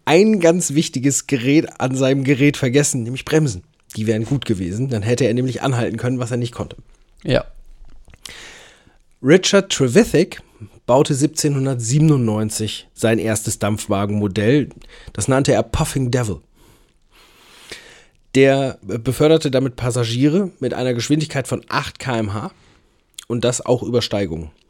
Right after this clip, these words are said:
Speaker 1: Richard Trevithick hat auch achtzehnhundertdrei ein weiteres selbstfahrendes, in Anführungsstrichen, Straßenfahrzeug konstruiert, nämlich den London Steam Carriage. Das ist
Speaker 2: Ja.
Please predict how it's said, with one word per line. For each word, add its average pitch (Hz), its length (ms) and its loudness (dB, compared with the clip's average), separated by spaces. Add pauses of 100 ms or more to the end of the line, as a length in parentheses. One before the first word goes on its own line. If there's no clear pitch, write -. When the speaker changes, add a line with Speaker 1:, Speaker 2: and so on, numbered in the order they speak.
(720)
Speaker 1:
Richard 123 320 2
Trevithick 151 480 2
hat 131 140 -4
auch 120 160 0
achtzehnhundertdrei 117 800 0
ein 107 120 -2
weiteres 127 340 0
selbstfahrendes, 123 800 0 (1000)
in 113 140 2
Anführungsstrichen, 123 640 0
Straßenfahrzeug 139 760 0
konstruiert, 131 600 0
nämlich 117 200 2
den 113 160 0
London 123 340 0
Steam 160 320 -2
Carriage. 107 480 -4
Das - 160 -8
ist - 240 -8 (240)
Speaker 2:
Ja. 113 180 0